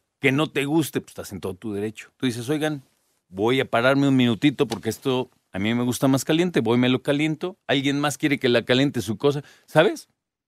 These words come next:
Es en buena onda. La ingratitud me parece que es lo contrario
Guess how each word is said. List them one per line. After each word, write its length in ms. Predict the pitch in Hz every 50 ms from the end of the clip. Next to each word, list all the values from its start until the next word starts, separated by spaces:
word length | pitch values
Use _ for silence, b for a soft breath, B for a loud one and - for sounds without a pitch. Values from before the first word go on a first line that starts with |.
| _ _ _ _ _ _ _ _ _ _
Es 80 | -
en 160 | 262 269 269 269
buena 300 | 330 233 233 233 302 226
onda. 240 | 226 247 294 - - - _ _ _ _ _ _ _ _ _ _ _ _ _ _ _ _ _ _ _ _ _ _ _ _ _ _ _ _ _ _ _ _ _ _ _ _
La 180 | - 131 147 156
ingratitud 840 | 160 160 156 139 156 156 135 - - 156 127 - - 151 196 262 254 - - - _ _ _ _ _ _ _ _ _ _ _ _ _ _ _ -
me 180 | - 117 135 131
parece 400 | - 139 131 143 143 - 165 -
que 80 | -
es 80 | 151 139
lo 100 | 147 -
contrario 760 | - 135 123 113 - 127 127 123 123 123 120 117 120 - -